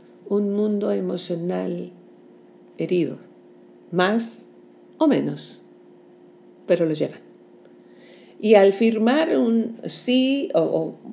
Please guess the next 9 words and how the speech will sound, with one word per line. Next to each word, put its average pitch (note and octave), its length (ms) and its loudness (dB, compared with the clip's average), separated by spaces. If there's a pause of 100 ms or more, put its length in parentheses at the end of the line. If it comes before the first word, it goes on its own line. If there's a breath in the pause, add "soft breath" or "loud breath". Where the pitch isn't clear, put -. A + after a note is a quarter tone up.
verbalizar F3+ 720 4
un F3 160 -2
sí A#3+ 220 0
acepto - 520 0
y F3 100 -2
firmarlo F3 580 -2
frente F3 280 -4
al E3+ 80 -2
juez, G3 340 0